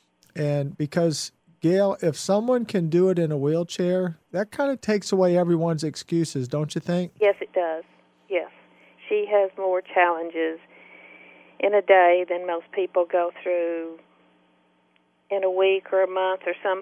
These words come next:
Speaker 2: for some people in a lifetime.
Speaker 1: Yes.
Speaker 2: And, um, so, yes. Yes, it does take away excuses.
Speaker 1: Yes. Well, you tell her I am so, so, so proud of her. And, and if you would, please, please, please, when you guys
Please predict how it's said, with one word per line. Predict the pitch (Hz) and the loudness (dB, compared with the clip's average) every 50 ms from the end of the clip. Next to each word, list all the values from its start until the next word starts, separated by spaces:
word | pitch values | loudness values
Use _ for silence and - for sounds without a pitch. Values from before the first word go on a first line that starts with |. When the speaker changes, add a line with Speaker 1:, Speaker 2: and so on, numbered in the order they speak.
| - _ | -8 _
Speaker 2:
for | - 208 208 - | -8 -8 -6 -4
some | - 214 208 | -4 -4 -2
people | 214 - 226 214 - 220 214 214 | -4 -6 -8 -6 -4 -4 -4 -2
in | 208 208 | -2 0
a | 202 | 0
lifetime. | 196 180 156 143 - - - - - - - - _ _ - | 0 0 0 -2 -6 -10 -12 -12 -12 -16 -20 -20 _ _ -10
Speaker 1:
Yes. | 156 147 143 135 127 123 - - - | -6 -6 -4 -6 -6 -8 -12 -8 -6
Speaker 2:
And, | 175 175 170 175 185 185 | -4 -4 -4 -6 -6 -6
um, | 180 170 170 165 160 160 160 160 170 _ _ _ - - - | -4 -2 -2 -4 -4 -6 -8 -10 -16 _ _ _ -20 -8 -2
so, | - 196 175 165 160 156 - | 2 2 2 2 0 -2 -4
yes. | 175 175 160 139 147 - - - - - _ _ _ _ _ _ _ _ _ | -4 -4 -4 -4 -6 -10 -16 -20 -20 -20 _ _ _ _ _ _ _ _ _
Yes, | - - 170 - - - | -8 -8 -8 -6 -4 -4
it | 180 175 170 | -4 -2 -2
does | - 175 170 - - | -4 -6 -6 -6 -4
take | - 165 156 | -4 -4 -2
away | 170 160 151 135 - | -2 -4 -4 -6 -8
excuses. | - - - - - 139 - - - - - - | -14 -20 -20 -18 -18 -18 -18 -20 -20 -20 -18 -12
Speaker 1:
Yes. | - 143 143 143 139 135 123 - - - | -8 -6 -4 -4 -6 -6 -8 -12 -12 -10
Well, | 143 127 | -8 -8
you | 135 147 170 190 | -6 -4 -4 -4
tell | 190 - 196 185 175 175 | -4 -2 -2 0 0 0
her | 175 170 - - | -2 -2 -4 -6
I | - 160 170 170 | -6 -4 -2 -2
am | 170 160 147 147 | -2 -2 -4 -6
so, | - - - - - 165 165 165 175 | -8 -10 -8 -4 -2 0 0 0 -2
so, | 175 - - 180 175 175 | -2 -4 -4 -2 -2 -2
so | 170 - - 175 170 165 | -2 -4 -2 -2 -2 -2
proud | - _ - 160 160 160 165 | -4 _ -4 -2 -2 -2 -2
of | 170 165 - | -4 -6 -6
her. | - 170 165 170 175 185 175 _ _ - - - _ _ _ _ | -4 -4 -2 -2 -4 -6 -8 _ _ -20 -20 -20 _ _ _ _
And, | - 156 156 151 - - | -4 -4 -4 -4 -4 -4
and | 185 165 170 | 0 0 0
if | 160 - - | 0 0 0
you | 226 247 240 | 0 0 2
would, | 208 196 202 196 180 165 147 139 _ | 2 4 4 4 2 2 -2 -8 _
please, | - - - 196 208 226 233 233 220 - | -10 -4 -2 0 0 0 0 -2 -4 -6
please, | - - 202 185 185 175 | -4 -2 0 0 0 -2
please, | - - 180 180 165 151 135 127 - | -4 -4 -2 -2 -2 -2 -4 -4 -4
when | 151 147 147 | -4 -4 -2
you | 156 170 196 | -2 -2 -2
guys | 208 - 214 208 208 208 202 196 - - | -2 -2 -2 0 0 0 0 -2 -4 -8